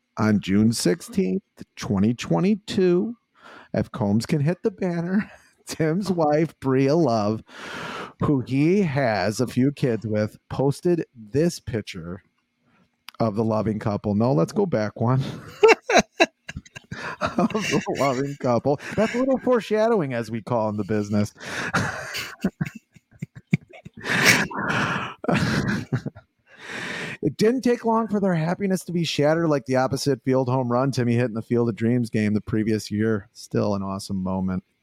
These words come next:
For just a few hours later, after Missus Timmy shared the romantic post, a social media influencer named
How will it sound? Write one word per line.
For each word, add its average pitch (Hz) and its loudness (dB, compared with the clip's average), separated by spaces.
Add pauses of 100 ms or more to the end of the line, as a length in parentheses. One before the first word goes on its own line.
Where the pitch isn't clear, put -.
(1400)
For 165 2
just 170 -2
a 175 0
few 147 2
hours 147 2
later, 131 2
after 120 0 (320)
Missus 123 0 (140)
Timmy 131 0
shared 113 0
the 107 0
romantic 110 0
post, 170 0
a 165 0
social 233 0
media 208 0
influencer 214 0
named 208 2